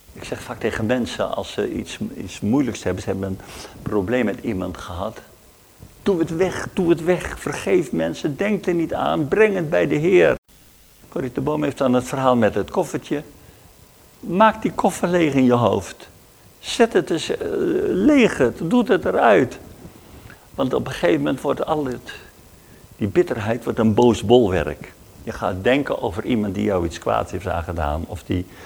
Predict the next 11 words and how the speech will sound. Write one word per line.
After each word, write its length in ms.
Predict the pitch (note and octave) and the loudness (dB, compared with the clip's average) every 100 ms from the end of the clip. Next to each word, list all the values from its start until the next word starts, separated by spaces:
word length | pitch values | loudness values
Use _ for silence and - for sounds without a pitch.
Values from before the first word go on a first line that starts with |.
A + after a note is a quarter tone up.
| - - - - | -20 -20 -20 0
jou 240 | F#2+ E2+ | 0 2
niet 160 | E2+ E2 | -2 2
ligt. 360 | B2 A#2+ - | 0 0 -12
En 120 | - | -8
je 100 | F#2 | -8
gaat 220 | F#2 F2 E2 - - - - - - | -6 -8 -10 -14 -20 -20 -20 -20 -10
in 120 | G#2+ | -6
je 160 | F2+ E2+ - - | -6 -8 -14 -20
fantasie 600 | - F#2+ F2 F2 B2+ G#2+ | -6 -6 -4 -6 -4 -4
ga 180 | - F#2 | -4 -4
je 240 | F2+ F2 | -4 -6